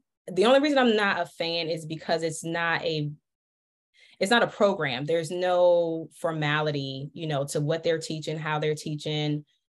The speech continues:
what you're learning. Um, you know, it could be very haphazard.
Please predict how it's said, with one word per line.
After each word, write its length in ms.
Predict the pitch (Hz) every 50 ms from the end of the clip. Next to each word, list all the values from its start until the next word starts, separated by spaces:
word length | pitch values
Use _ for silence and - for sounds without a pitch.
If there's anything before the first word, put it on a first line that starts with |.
| _ _ -
what 340 | - 147 156 160 160 156 -
you're 160 | 170 160 160
learning. 680 | 160 156 151 151 151 151 147 147 147 147 147 147 147 147
Um, 640 | - 151 151 147 147 143 143 143 143 143 143 143 147 - _ _ _ _ _ _ _ _ _ -
you 140 | 165 170 160
know, 180 | 147 143 143
it 140 | 139 151 151 -
could 120 | - 170
be 100 | 180 175
very 240 | 156 175 165 156 156
haphazard. 680 | 156 165 147 143 147 156 160 165 156 151 127 - -